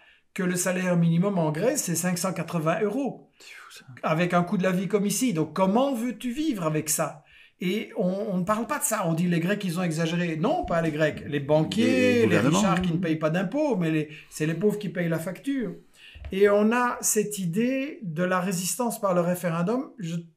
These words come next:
Speaker 1: quand on cherche bien dans l'info, on trouve des exemples. Par exemple,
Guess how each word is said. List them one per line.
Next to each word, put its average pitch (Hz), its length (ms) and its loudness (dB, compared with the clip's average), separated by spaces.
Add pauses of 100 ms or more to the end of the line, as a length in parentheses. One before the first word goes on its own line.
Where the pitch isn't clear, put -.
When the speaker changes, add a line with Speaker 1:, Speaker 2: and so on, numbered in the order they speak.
Speaker 1:
quand 208 180 -2
on 349 80 -8
cherche 233 360 -4
bien 214 240 0
dans 165 160 0
l'info, 151 500 -4 (360)
on 175 140 0
trouve 320 220 -2
des 165 200 0
exemples. 139 480 -6 (260)
Par 165 120 -2
exemple, 220 480 0